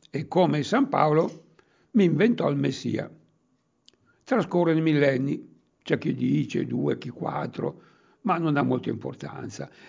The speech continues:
Ed ecco che a un certo, che a un certo Paolo di Tarso serve un elemento che gli consenta di vendere al di fuori del mondo ebraico il prodotto che sta fabbricando intorno a un rabbi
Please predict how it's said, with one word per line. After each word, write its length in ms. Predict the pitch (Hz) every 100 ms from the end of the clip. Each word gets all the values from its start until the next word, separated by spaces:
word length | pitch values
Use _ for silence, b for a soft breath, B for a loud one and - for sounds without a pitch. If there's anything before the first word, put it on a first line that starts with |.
| B
Ed 180 | 220 233
ecco 320 | 190 - 156
che 140 | -
a 60 | 185
un 300 | 180 180 156
certo, 1120 | - 202 190 165 139 - 147 - 165 - - -
che 480 | 175 165 160 - B B B
a 80 | -
un 140 | 202
certo 380 | 170 285 240 -
Paolo 460 | - 156 156 139 135
di 180 | 131 143
Tarso 720 | - - - 120 180 220 b b b b
serve 420 | - 247 208 151
un 120 | 170
elemento 480 | 190 220 185 196 -
che 180 | 139 175
gli 120 | 185
consenta 680 | - 180 175 - - 127 135
di 460 | 143 165 156 - - - _
vendere 600 | - 165 165 120 110 -
al 100 | 120
di 120 | 120
fuori 320 | 123 - 170 156
del 160 | 139
mondo 320 | 139 175 156
ebraico 680 | 135 131 175 202 196 95 - B B B B
il 160 | 247 254
prodotto 520 | 254 233 208 208 190
che 140 | 175
sta 180 | 175 -
fabbricando 760 | 120 175 170 170 170 170 151
intorno 560 | 165 156 160 160 156 156
a 140 | 151
un 280 | 156 156 156 - - _ _
rabbi 840 | 143 160 156 143 139 170 - -